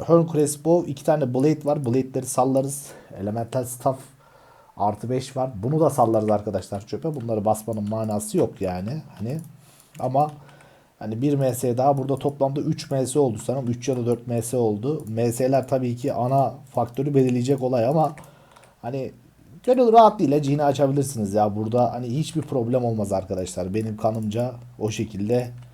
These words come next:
diyebiliriz. Şimdi J R için hazırlıklara başlayalım. Bir J R'mize girelim bakalım. Umarım onu da kazanırız bugün.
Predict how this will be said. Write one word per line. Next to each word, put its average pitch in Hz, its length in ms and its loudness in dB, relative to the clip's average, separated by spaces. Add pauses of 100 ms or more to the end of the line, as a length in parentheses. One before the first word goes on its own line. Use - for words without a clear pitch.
(560)
diyebiliriz. 165 580 2
Şimdi 175 320 -2
J 147 220 4
R 180 80 6
için 165 180 0
hazırlıklara 147 600 2
başlayalım. 160 560 4
Bir 139 60 -4
J 131 220 4
R'mize 123 340 4
girelim 147 400 2
bakalım. 135 380 -2
Umarım 120 280 -2
onu 113 160 -4
da 104 80 -4
kazanırız 101 560 -6
bugün. 131 300 -4